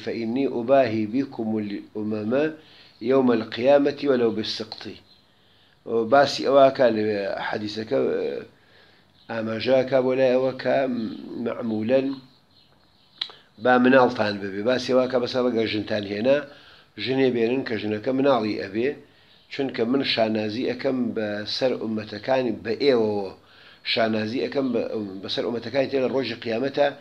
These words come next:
با تەنانەت بە سیقتیش بێ، یعنی بە مناڵی لە بارچوو، کە ژنێکی بەسەر ئێوە مناڵی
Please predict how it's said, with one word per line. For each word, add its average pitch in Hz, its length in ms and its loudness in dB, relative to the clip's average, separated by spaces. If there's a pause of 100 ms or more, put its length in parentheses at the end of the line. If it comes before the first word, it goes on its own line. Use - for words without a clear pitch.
(480)
با 139 100 8 (140)
تەنانەت 120 480 -4
بە 120 140 -4
سیقتیش - 420 -6 (100)
بێ، 104 100 -14 (100)
یعنی 123 220 -4 (100)
بە 107 80 -6 (120)
مناڵی 127 480 0
لە 110 140 -4
بارچوو، 101 500 -6 (800)
کە 110 160 -14
ژنێکی 110 520 -8
بەسەر 107 340 -10
ئێوە 101 280 -8
مناڵی 107 320 -8